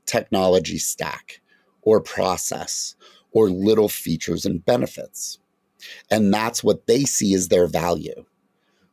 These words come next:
But all of that is hidden in the fact that this person has I T issues and they have to manage everything in their business. They don't have a department.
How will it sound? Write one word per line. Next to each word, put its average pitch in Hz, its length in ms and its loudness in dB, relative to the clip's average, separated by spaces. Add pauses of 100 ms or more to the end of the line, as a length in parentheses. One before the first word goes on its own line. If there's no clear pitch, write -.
But 110 380 -2
all 143 320 6
of 85 140 2
that 117 260 0
is 85 140 0
hidden 92 640 0
in 98 160 2
the 95 80 2
fact 90 340 -4
that 87 180 -2
this 120 220 2
person 82 680 0 (300)
has 104 240 -2
I 95 200 0
T 110 320 0
issues 80 420 -2
and 90 140 0
they 104 80 2
have 104 200 -2
to 92 80 -6
manage 85 320 -2
everything 85 420 -2
in 80 60 -4
their 80 120 -2
business. 85 460 -2
They 87 120 -4
don't 87 320 0
have 92 300 -4
a 71 60 -10
department. - 540 -4